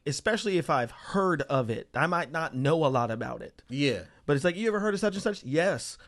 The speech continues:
Speaker 1: But that doesn't mean I know about it.
Speaker 2: Right.
Speaker 1: And sometimes if I say, "Yes, I have heard of that," people think, "Oh, then you know about it." Like, no, no, no. I just, I
Speaker 2: I
Speaker 1: heard, I
Speaker 2: just
Speaker 1: saw a
Speaker 2: heard.
Speaker 1: headline.
Speaker 2: Yeah.
Speaker 1: I didn't read the <laughs> article.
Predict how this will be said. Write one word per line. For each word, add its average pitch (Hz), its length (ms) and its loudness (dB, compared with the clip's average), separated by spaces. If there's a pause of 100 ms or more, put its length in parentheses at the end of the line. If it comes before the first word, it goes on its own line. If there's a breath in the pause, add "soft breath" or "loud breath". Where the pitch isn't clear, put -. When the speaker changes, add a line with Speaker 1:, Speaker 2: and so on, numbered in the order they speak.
Speaker 1:
But 143 120 0
that 175 120 8
doesn't 156 160 4
mean 139 120 2
I 127 80 2
know 123 200 2
about 123 240 -2
it. - 120 -8 (200)
Speaker 2:
Right. 160 420 8
Speaker 1:
And 139 100 2
sometimes 170 320 6
if 147 80 -2
I 165 60 6
say, 160 160 2
"Yes, 165 240 2
I 147 60 0
have 160 200 4
heard 156 180 2
of 127 60 2
that," 123 140 4
people 131 200 -2
think, 135 220 0
"Oh, 185 140 10
then 151 160 2
you 151 80 0
know 180 160 4
about 131 180 4
it." - 40 0
Like, 127 140 -4
no, 160 140 8
no, 185 100 8
no. 156 120 6
I 127 80 6
just, 135 200 0 (540 soft breath)
I 131 80 2
Speaker 2:
I 127 40 6
Speaker 1:
heard, 143 80 4
I 151 80 4
Speaker 2:
just 139 100 2
Speaker 1:
saw 165 140 8
a 135 40 8
Speaker 2:
heard. 113 60 2
Speaker 1:
headline. 143 500 4
Speaker 2:
Yeah. 135 340 -4
Speaker 1:
I 139 60 4
didn't 151 220 2
read 147 140 4
the 131 80 2
<laughs> - 20 0
article. 123 280 0